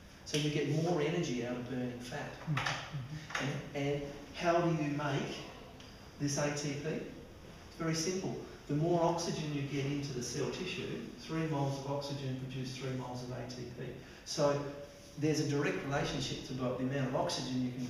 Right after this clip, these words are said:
Speaker 1: get in as to the amount of so all of these things go to help our athletes produce an optimal performance, not just in terms of running and playing, but thinking as well.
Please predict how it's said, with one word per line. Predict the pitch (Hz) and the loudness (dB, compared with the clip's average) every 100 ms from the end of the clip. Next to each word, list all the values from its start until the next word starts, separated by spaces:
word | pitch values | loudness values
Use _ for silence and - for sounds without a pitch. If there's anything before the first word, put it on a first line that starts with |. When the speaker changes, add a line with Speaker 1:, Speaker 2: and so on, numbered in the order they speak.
| 120 | -4
Speaker 1:
get | |
in | 135 156 - 131 - | -2 -2 -2 -4 -4
as | 131 - | -6 -4
to | |
the | 131 | 0
amount | 131 127 | 0 2
of | 127 127 127 127 123 117 127 - - - - - - | 0 0 0 -2 -4 -4 -2 -4 -6 -10 -14 -14 -8
so | 139 131 | -4 0
all | 156 214 226 | 6 6 6
of | 151 | 2
these | 151 135 | 0 -2
things | - 131 - | -2 -2 -2
go | 139 127 117 120 - - | -2 0 0 -2 -6 -10
to | - | -6
help | 131 143 131 | -2 0 2
our | 131 123 | 2 2
athletes | - - 117 120 - - - | 0 0 -2 -2 -2 -4 -6
produce | - 139 135 131 135 | -4 -2 0 -2 -2
an | 127 | -2
optimal | 127 127 131 127 127 | -2 -2 -2 -4 -4
performance, | - - 135 117 - - - - - - - | -6 -2 0 0 -2 -2 -2 -4 -8 -12 -4
not | 131 156 - | 0 2 2
just | - 160 - | 2 2 2
in | 170 | 0
terms | 147 175 160 | 0 0 0
of | 143 143 | -2 0
running | 151 147 | 0 0
and | 143 127 | -2 -4
playing, | 185 175 - 127 | -2 0 0 -2
but | - - | -4 -4
thinking | 185 180 135 123 | -4 -2 -2 -4
as | 120 | -2
well. | 139 135 | 0 0